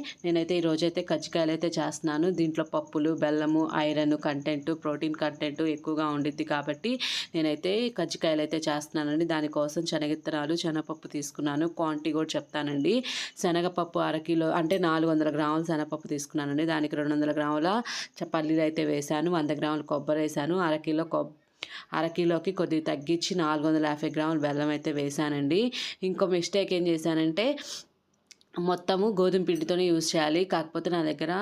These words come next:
ఇంట్లో గోధుమ పిండి అయితే లేదు. అందుకనే మైదా పిండి, గోధుమ పిండి రెండు కలిపి చేస్తున్నాను అనమాట.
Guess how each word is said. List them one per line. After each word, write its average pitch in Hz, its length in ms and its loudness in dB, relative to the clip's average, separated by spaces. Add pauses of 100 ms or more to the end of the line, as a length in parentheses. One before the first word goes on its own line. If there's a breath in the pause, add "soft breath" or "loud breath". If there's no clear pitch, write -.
ఇంట్లో 175 320 0
గోధుమ 165 320 0
పిండి 160 220 0
అయితే 156 180 -2
లేదు. 147 300 -2 (120)
అందుకనే 165 480 2
మైదా 160 320 0
పిండి, 160 300 -2
గోధుమ 156 280 0
పిండి 151 200 -2
రెండు 151 280 2
కలిపి 160 420 0 (460 loud breath)
చేస్తున్నాను 165 560 0
అనమాట. 151 300 2